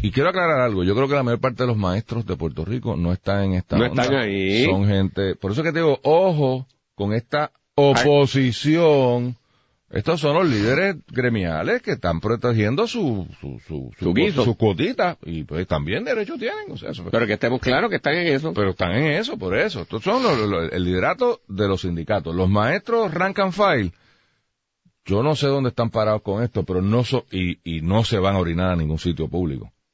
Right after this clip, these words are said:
Speaker 1: A pesar de que el liderato sindical defendió esas actitudes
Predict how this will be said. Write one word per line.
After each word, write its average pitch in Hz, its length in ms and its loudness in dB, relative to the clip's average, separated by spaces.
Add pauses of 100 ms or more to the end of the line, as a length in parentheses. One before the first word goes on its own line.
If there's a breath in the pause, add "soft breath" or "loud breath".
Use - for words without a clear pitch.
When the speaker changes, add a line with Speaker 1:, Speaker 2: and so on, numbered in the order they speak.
(920)
Speaker 1:
A 90 120 -2
pesar 85 280 -2
de 110 100 -2
que 90 60 -4
el 80 80 -4
liderato 78 320 -2
sindical 95 360 0
defendió 95 560 0 (280)
esas 90 280 -4
actitudes 82 560 -4